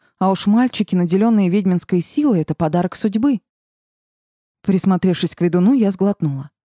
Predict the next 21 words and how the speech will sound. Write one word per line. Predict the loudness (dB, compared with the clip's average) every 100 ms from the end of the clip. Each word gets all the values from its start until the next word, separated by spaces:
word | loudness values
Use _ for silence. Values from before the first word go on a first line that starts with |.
| _ _ _
Даже | 0 0 0
сидя, | 0 0 2 2
он | 0
возвышался | 0 -2 0 -2 0 -2
над | -2
друзьями | 0 0 2 2 2
на | 2 0
добрые | -2 0 -2
полголовы. | 0 -2 -2 -2 0 -4 -8 _ _ _ _ _ _ _ -12
Светлые | -2 0 0 0
пепельные | -2 -2 0 2 2
волосы | 2 0 0 -2
аккуратно | -2 -2 0 0
заплетены | -2 -2 -2 0 0
в | 0
сложную, | -2 -2 0 2 0 -2 _
толстую, | 0 0 -2 -2 -2 -2 -6 _
размером | -4 0 0 0 0
с | 0
мой | -2
кулак | 0 -2 -2